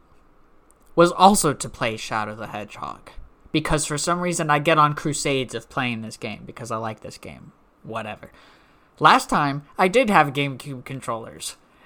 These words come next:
And I must have thought, "Wow, the drift on these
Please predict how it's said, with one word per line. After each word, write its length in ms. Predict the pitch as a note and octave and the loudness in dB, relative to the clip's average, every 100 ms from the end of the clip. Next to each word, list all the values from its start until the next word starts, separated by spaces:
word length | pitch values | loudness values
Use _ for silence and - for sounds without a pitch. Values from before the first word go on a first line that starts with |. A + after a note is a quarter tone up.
| - | -6
And 160 | D#3+ D#3+ | 0 2
I 60 | |
must 400 | E3+ F#3+ B3 - | 4 6 4 2
have 140 | A#3+ A3 | -4 -2
thought, 580 | - A3 D3 A2+ - - _ _ _ | 6 8 8 4 -14 -20 _ _ _
"Wow, 320 | C#3+ F3+ G#3 E3 | 6 10 12 10
the 160 | D3+ | 6
drift 380 | D3 D#3+ F3+ - | 2 2 2 2
on 240 | D#3+ D#3 | 2 2
these 340 | D#3 D3+ D3 | 0 -4 -6